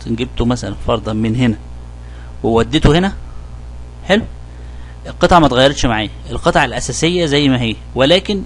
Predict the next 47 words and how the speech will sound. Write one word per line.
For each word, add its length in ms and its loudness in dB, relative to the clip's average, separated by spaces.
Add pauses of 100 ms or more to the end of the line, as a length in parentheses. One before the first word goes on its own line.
(220)
زادت 320 6
قطعة. 280 0
يعني 180 -2
القطعة 220 0
الأساسية 320 0
المفروض 320 2
دي 100 -2
كانت 260 2
زي 140 2
ما 140 2
هي، 220 2
لا 120 2
اتقسمت 440 0
بقت 260 -2
ايه؟ 140 0 (320)
بقت 160 2
قطعتين. 460 -4 (360)
لكن 200 2
الحدود 400 6
الأساسية 460 4
بتاعتي 440 2 (300)
اللي 120 2
هي 60 4
سبعة 240 4
متر 200 2
ونص 320 2
ما 120 2
مشيتش 300 -2
معايا، 240 0 (600)
سبعة 220 -2
متر 200 0
ونص 260 2
ما 60 2
مشيتش 280 -2
معايا، 160 0
المفروض 280 -4
تمشي 240 2
معايا 140 6
سبعة 200 0
متر 240 0
ونص، 320 0
لا 180 -2 (500)
ما 60 -8
بتمشيش 400 -2
معايا 180 4
في 120 4
الايه؟ 240 -2